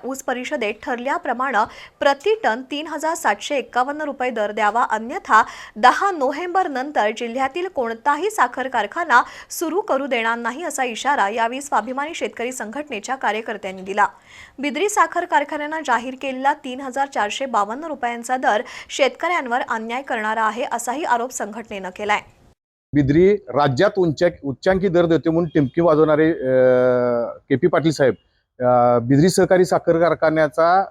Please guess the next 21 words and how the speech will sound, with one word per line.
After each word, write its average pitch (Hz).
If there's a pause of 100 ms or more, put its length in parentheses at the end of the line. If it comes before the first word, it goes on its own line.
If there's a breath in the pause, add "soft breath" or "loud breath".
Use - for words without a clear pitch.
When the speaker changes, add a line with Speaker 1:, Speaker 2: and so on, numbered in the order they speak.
(180)
Speaker 2:
एफआरपी 170
प्रमाणे 156
पस्तीसशे 170
बावन्न 165
रुपये 185
दर 156
बसत 147
असताना 143 (460 soft breath)
आणि 139 (120)
एकोणीसशे 185
सहासष्टचा 185
शुगर 180
कॅन 190
ॲक्ट 180
सुद्धा 185
सांगतोय 170
की 180
चौदा 175
दिवसात 180
तुटल्यानंतर 165
एफआरपी 165